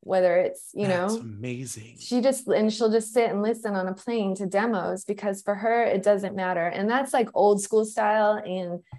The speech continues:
Speaker 1: you know, hopefully if there's any <laughs> A and R people listening to this <laughs> podcast,
Speaker 2: <laughs>
Speaker 1: please go back to that.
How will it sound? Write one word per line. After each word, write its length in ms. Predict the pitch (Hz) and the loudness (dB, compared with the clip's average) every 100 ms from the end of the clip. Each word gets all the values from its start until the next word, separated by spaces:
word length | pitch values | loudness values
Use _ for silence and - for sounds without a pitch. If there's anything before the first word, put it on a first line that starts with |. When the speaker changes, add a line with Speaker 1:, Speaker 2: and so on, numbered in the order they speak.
| - - | -14 -4
Speaker 1:
you 120 | 196 | 0
know, 220 | 190 180 | 0 0
hopefully 480 | 196 208 208 202 196 | 2 0 2 2 2
if 100 | 196 | 2
there's 200 | 190 185 | -2 2
any 240 | 262 269 | 2 2
<laughs> 40 | 269 | 0
A 180 | 262 269 | 0 2
and 140 | 247 | 2
R 260 | 247 233 226 | 0 -2 -4
people 360 | 262 226 214 | -4 -2 2
listening 480 | 208 254 226 202 185 | 4 4 2 -2 -2
to 100 | 214 | -6
this 280 | 156 156 - | -4 -4 -6
<laughs> 60 | - | -10
podcast, 460 | - 277 269 - - - - - | 0 0 0 -6 -10 -6 -6 -4
Speaker 2:
<laughs> 760 | 147 - 147 156 139 - 151 381 | -4 -4 -6 -4 -6 -6 -4 6
Speaker 1:
please 320 | 370 339 262 | 10 10 10
go 180 | 285 254 | 10 10
back 280 | 247 240 240 | 10 6 2
to 80 | 262 | 2
that. 260 | 240 - | 4 4